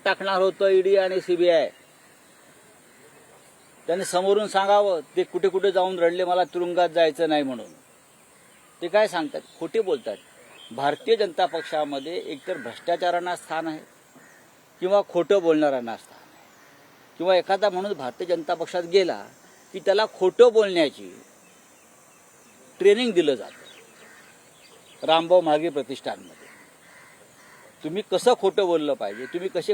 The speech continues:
खोटे आरोप केले पाहिजे, यासाठी एक प्रशिक्षण भारतीय जनता पक्षात दिलं पाहिजे.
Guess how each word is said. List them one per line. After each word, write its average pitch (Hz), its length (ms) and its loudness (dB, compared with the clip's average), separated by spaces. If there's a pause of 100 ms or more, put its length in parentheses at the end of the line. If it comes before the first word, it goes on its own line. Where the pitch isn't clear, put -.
खोटे 190 240 2
आरोप 185 280 2
केले 143 180 -4
पाहिजे, 127 360 -8 (360)
यासाठी 170 680 0
एक 202 140 -4
प्रशिक्षण 156 520 -4 (840)
भारतीय 135 320 -4
जनता 160 240 0
पक्षात 151 340 -8
दिलं 151 300 4
पाहिजे. 107 380 -4